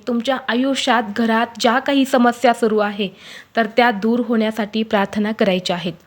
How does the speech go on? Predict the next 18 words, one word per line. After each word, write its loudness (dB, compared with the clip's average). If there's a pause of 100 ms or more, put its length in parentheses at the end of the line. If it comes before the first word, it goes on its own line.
(160)
आणि 2 (100)
अशा 0
पद्धतीने 2
तुम्हाला 2
हा 0 (100)
एक 2
दिवा 2
जो 2
आहे, 2 (100)
तर 0
तो -2
आपल्या -4
घरामध्ये 0 (440)
आज 2 (100)
कार्तिक 0
पौर्णिमेला 4
लावायचा 2
आहे. -8